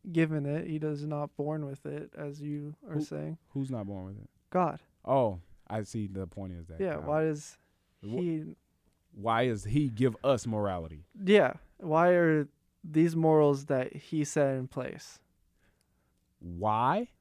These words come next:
Speaker 1: Yeah, why
Speaker 2: Because
Speaker 1: would he set these morals, and how would he have these morals?
Speaker 2: Okay, so we say that God has these morals because they're, because they are obvious, and the goodness and the harmony that they cause between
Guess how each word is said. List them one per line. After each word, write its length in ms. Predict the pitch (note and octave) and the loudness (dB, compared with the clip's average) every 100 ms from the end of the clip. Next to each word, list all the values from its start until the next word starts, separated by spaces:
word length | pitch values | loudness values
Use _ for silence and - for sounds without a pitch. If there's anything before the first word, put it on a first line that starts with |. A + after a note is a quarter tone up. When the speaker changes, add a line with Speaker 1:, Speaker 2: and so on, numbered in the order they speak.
| _ | _
Speaker 1:
Yeah, 200 | - F#3 | 0 4
why 340 | C3 B2+ C#3 E3 | 4 6 6 8
Speaker 2:
Because 180 | F3 E3+ | 4 4
Speaker 1:
would 180 | D#3+ | 2
he 140 | D#3 D#3 | 2 0
set 240 | - D#3 | 0 -2
these 160 | D3+ C#3+ | 0 -2
morals, 440 | C#3+ D#3 C#3+ C3 - - | 0 2 2 0 -6 -10
and 300 | D3+ C3+ C3+ | -6 -4 -4
how 240 | C3 D3 D3+ | -2 2 4
would 160 | D3 | 4
he 340 | - - F3 D#3 | 0 -6 -2 0
have 340 | C#3+ B2 C3+ _ | 0 -2 -6 _
these 220 | - C#3 C#3 | -8 -6 -6
morals? 600 | C3 - - - - _ _ _ _ _ - | -8 -8 -10 -12 -20 _ _ _ _ _ -8
Speaker 2:
Okay, 360 | C3+ C#3 A#2+ D#3 | -6 -4 -4 -6
so 280 | - D3+ C3+ | -8 -4 -2
we 420 | A#2 G2 A2+ F3+ | -4 -6 -4 -4
say 240 | G3 D#3 B2+ | -4 -4 -4
that 180 | A2 G2 | -6 -6
God 240 | G#2 G2 | -6 -6
has 240 | G#2 G2 | -8 -8
these 200 | F#2+ F#2+ | -10 -10
morals 340 | G2 G2+ G2 F#2+ | -10 -10 -10 -12
because 260 | F#2+ G2+ G2 | -14 -14 -12
they're, 260 | F#2+ F#2 - F#2+ | -10 -12 -14 -14
because 280 | G2+ A2+ F#2+ | -10 -10 -8
they 140 | G#2 | -8
are 220 | G2+ F2+ - - | -6 -8 -10 -8
obvious, 640 | G#2+ A#2+ G2 D#2 A1 _ _ - | -4 -4 -4 -10 -16 _ _ -8
and 280 | G#2+ F2+ - _ _ - | -6 -8 -12 _ _ -18
the 320 | F2 F#2+ F2 E2 _ - | -10 -8 -8 -12 _ -4
goodness 380 | C3 A2+ F#2 | -4 -4 -10
and 100 | F#2+ | -10
the 60 | F2+ | -10
harmony 540 | F2+ B2+ C#3 G2 D#2 - _ _ - | -4 -2 -2 -4 -10 -16 _ _ -10
that 140 | G2+ | -8
they 140 | F2+ G2 | -4 -6
cause 440 | - A#2 A#2 G#2+ | -4 -2 0 -2
between 560 | G2 F#2+ - A2+ G#2 | -6 -10 -8 -6 -6